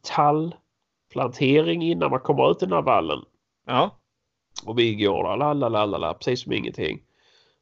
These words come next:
Speaker 1: Eh, och sen så, precis när vi kommer fram till vallen, så ser vi också på så här, ja, tjugo meter framför oss där ute.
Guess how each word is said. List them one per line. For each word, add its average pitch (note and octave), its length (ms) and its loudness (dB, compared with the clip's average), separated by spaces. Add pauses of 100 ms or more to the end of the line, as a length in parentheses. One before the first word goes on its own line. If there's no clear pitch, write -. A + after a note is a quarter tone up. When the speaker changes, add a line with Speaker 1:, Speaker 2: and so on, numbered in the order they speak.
(140)
Speaker 1:
Eh, F#2+ 480 4
och A2 80 -2
sen G2 280 -2
så, F#2 760 0
precis C3 280 2
när A#2+ 80 -2
vi - 40 -4
kommer C3 180 2
fram F3 460 2 (140)
till E3 140 -6
vallen, C#3+ 540 0 (920)
så - 140 -4
ser C3+ 340 6
vi C3 100 6
också C3 260 2
på - 80 -12
så G#3 80 -2
här, C#3 120 -2 (320)
ja, F2 360 -8 (420)
tjugo D#3+ 440 0
meter A#2+ 300 0
framför G#2+ 340 -2
oss G#2 180 -2
där C#3 240 4
ute. B2 260 -2